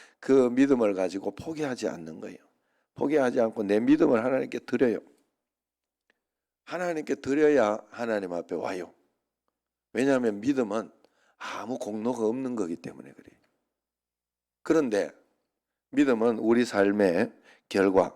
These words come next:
행함으로 우리에게 나타나죠. 우리에게. 믿었으면 내 삶이, 오늘도 여기 말씀에서 성품이 변한다고 이야기하잖아요. 성품이 변하고 믿음으로 이렇게 무엇인가 많이 나타난다고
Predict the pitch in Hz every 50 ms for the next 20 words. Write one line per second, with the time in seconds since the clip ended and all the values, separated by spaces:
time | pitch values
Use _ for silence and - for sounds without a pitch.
0 | - - - 117 113 117 117 110 110 104 90 92 90 87 87 92 95 92 82 92
1 | 90 92 107 - - - 107 90 85 85 - - - - - _ _ _ _ _
2 | _ _ _ _ _ _ - - 85 85 82 73 - 82 - _ _ _ _ _
3 | _ _ _ _ _ _ _ _ _ _ _ _ 131 143 147 147 131 - - 143
4 | 120 113 110 110 113 117 117 - - 107 104 104 104 101 101 135 131 131 127 120
5 | 113 120 113 117 120 113 107 98 101 104 113 - - 117 107 101 90 - 101 98
6 | - - - - - - - - 165 196 190 - 196 190 175 147 117 117 113 107
7 | 107 107 110 104 101 92 95 98 104 110 110 110 107 95 101 - - 104 - 110
8 | - 101 - - 123 120 120 - 113 110 104 98 95 98 98 98 98 101 - 107
9 | 123 135 - _ _ - - - _ _ - - 135 127 120 117 113 110 107 107
10 | 104 101 104 - 117 110 110 117 127 127 117 107 - 117 104 104 104 107 - -
11 | - - - - 139 120 127 - - 117 117 101 98 98 104 104 95 92 82 80